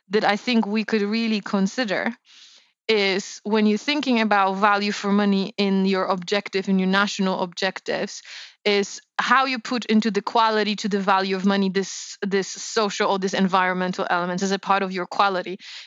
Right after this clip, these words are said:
And that's all then becomes, you know, really tangible. And then you escape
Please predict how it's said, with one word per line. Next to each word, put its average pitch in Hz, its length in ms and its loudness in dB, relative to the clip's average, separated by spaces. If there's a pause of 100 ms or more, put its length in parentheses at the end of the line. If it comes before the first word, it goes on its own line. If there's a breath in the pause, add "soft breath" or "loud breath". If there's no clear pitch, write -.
And 208 100 4
that's 240 280 2
all 226 160 2
then 208 200 4
becomes, 202 420 0
you 208 80 2
know, 196 160 0
really 247 260 -2
tangible. 196 600 2 (300 loud breath)
And 202 120 4
then 214 140 6
you 214 80 4
escape 269 420 -2